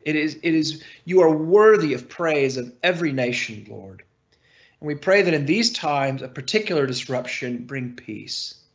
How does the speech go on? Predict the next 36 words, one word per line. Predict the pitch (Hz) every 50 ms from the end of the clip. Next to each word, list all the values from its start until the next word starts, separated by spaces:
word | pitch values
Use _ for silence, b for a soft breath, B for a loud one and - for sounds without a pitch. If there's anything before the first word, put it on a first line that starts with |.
| _ _ _ _ _ _ _ _ _ _ _
Please | - - - 170 175 170 160 151
bring | - - 127 117 - -
peace, | 101 - - - - - - -
Lord. | - - - - - - _ _ _ _ _ _ _ _ _ _ _ _ _ _ _ _ _ _ _ _ -
And | 143 147
may | 151 156 160
the | 151 147
world | 147 147 165 185 208 220 220 214 -
see | - - - - 151 123 113 131 165 196 190 - _ _ _ _ _ _ _ _ _ _ _ _ _ _ -
that | 139 139 - - 143
you | 139 151 185 208 226 226 226
love | 208 185 170 165 151 143 135 135 135 135 - - _ -
all | - 196 214 214 208 185 -
kinds | - - 131 123 120 117 110 113
of | 110 - -
people, | - 113 110 110 110 117 113 117 117 - _ _ _ _ _ _ _ _ _ _ _ _ _ _
and | - 131 143
you | 147 151
have | 143 139
made | 147 143 143 135
a | 139 139
way | 135 135 160 175 190 208 214 208 202
for | 208 - 143 -
all | - 147 160 170 180 175
kinds | - - 143 143 143 135 110
of | 127 135
people | - 151 143 - 147 135
to | - - 127
know | 131 135 147 156 165 175 180
your | 165 143 139 135 127 123
love | 120 117 113 107 101 98 107 113 - - _ _ _ _ _ _ _ _ _ _ _ _ _ _ _ _ _ _ _ _ _ _ _ _ _ _ _
through | - 127
your | 120 123
Son, | 120 - 120 117 117 113
Jesus | 113 113 110 110 110 110 - -
Christ. | - - 113 113 - - - - - - - -